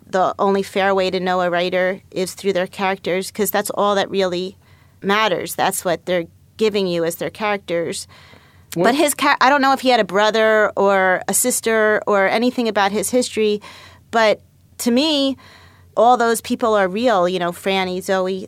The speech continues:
Speaker 1: all of them are real. So I don't know if it's personal or,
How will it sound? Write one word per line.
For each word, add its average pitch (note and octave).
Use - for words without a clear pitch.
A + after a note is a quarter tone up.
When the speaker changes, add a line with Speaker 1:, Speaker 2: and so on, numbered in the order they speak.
Speaker 1:
all F3+
of F#3
them F#3+
are G3
real. A3+
So G3+
I G#3+
don't A#3
know A3+
if G#3
it's G3
personal G#3
or, -